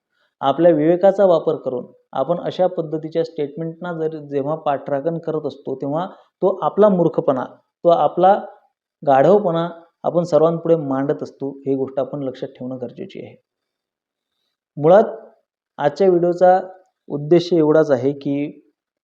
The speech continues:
खूप झालंय आता, हा बाष्कळपणा खूप झाला, खूप आता परत, अ, मुख्यमंत्र्यांच्या, अ, मुख्यमंत्री पदासाठी कोण उभा राहणार वगैरे वगैरे ह्या सगळ्या चर्चा सुरू होतील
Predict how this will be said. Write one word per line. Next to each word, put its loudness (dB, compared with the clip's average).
खूप 2
झालंय 0
आता, -16
हा 0
बाष्कळपणा 0
खूप -4
झाला, 0
खूप -12
आता 0
परत, 2
अ, -6
मुख्यमंत्र्यांच्या, -2
अ, -8
मुख्यमंत्री -4
पदासाठी 0
कोण -4
उभा 0
राहणार -4
वगैरे -4
वगैरे -6
ह्या -6
सगळ्या -4
चर्चा -4
सुरू 0
होतील -4